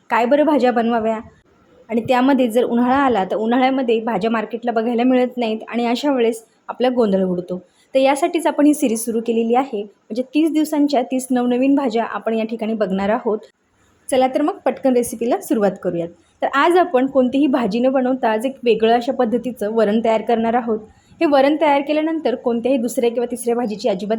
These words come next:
गरज लागत नाही आणि एकदा खाल्ल्यानंतर पुन्हा पुन्हा खावंसं वाटणारं हे वरण अगदी वेगळ्या पद्धतीने आपण तयार करणार आहोत.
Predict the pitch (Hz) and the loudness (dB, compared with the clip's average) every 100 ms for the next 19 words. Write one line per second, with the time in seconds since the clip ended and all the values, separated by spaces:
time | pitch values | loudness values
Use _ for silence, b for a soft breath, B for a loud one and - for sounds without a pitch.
0 | 214 208 196 240 220 220 220 269 240 226 | 0 0 0 0 0 -2 -2 -2 -2 -6
1 | _ _ _ _ _ - 254 233 214 285 | _ _ _ _ _ -4 0 0 0 0
2 | 311 277 277 285 254 254 262 254 269 269 | 2 2 2 0 -2 0 2 2 2 0
3 | 285 285 233 240 262 247 269 226 226 269 | 0 0 -2 -2 -2 -2 -2 -2 -2 -2
4 | 254 247 226 214 226 220 294 269 226 233 | 0 0 -2 -4 -4 -2 0 0 0 0
5 | 240 254 247 240 233 240 247 196 196 226 | -2 -2 -4 -6 -4 -4 -2 -4 -4 -6
6 | 214 220 240 226 | -4 -4 -4 -4